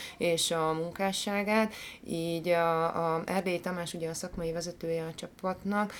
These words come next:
ő választotta ki a három versenyzőt, Kasper Áront, Kasper Mátét és Szakó Attillát. Ugye, ö, Máté és Attila nagyon-nagyon rutinos versenyző,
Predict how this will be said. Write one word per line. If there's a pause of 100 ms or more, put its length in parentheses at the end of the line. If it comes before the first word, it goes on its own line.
(140)
ő
választotta
ki
a
három
versenyzőt,
Kasper
Áront,
Kasper
Mátét
és
Szakó
Attillát. (320)
Ugye,
ö,
Máté
és
Attila
nagyon-nagyon
rutinos
versenyző,